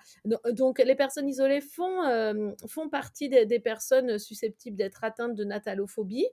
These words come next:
euh, parce que finalement, euh, ça va encore plus les plonger dans leur solitude.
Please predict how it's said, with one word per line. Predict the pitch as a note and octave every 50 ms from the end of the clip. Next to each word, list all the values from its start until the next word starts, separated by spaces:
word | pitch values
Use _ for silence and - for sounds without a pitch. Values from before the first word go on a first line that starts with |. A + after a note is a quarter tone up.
| _ _ _ - - - - - _ -
euh, | G#3+ A3 G#3+ G#3 G3+ G3+ G3 G3 F#3+ F#3+ F#3+ G3
parce | F#3+ B3 A#3+ - - -
que | - F4+ F#4 E4+
finalement, | - D#4 C#4 B3+ A#3 A3+ A#3 A#3+ B3+ C#4+ D4+ D4+ D#4 D4+
euh, | C#4 B3 A#3 A#3
ça | A#3 B3+ A3+
va | A3+ A#3+ A#3+
encore | B3 B3 - B3+ - -
plus | _ - D4 D#4 F4+ E4+ E4 - -
les | C#4 C4 A#3
plonger | - B3 B3+ C4 B3+ A#3+ C#4+ C#4+
dans | A#3+ A#3+ G#3
leur | G#3 G3+ -
solitude. | - A#3+ A#3 A3 A#3 A#3 - - F#4+ G4+ D4 A#3+